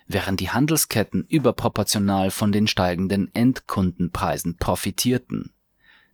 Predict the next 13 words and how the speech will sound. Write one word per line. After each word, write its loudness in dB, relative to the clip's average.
Dabei 4
sind 2
die -2
Einflusspotenziale 0
strukturell -2
ungleich 2
im 2
Markt 0
verteilt. -6
So -2
habe 0
die 0
Monopolkommission 2